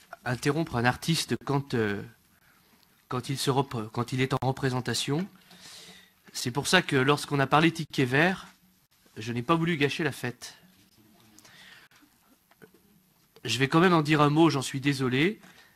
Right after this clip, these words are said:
Pardonnez-moi de, de gâcher ce moment. La métropole apaisée, euh, conduit à ce ticket vert.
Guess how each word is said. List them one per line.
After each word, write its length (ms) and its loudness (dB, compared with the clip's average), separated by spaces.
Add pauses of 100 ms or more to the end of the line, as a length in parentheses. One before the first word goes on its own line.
(180)
Pardonnez-moi 540 0
de, 280 -2 (920)
de 80 -8
gâcher 340 -2
ce 140 -8
moment. 360 -4 (2000)
La 380 -2
métropole 420 2
apaisée, 600 2
euh, 300 -2
conduit 460 0
à 60 4
ce 100 -4
ticket 320 -4
vert. 400 0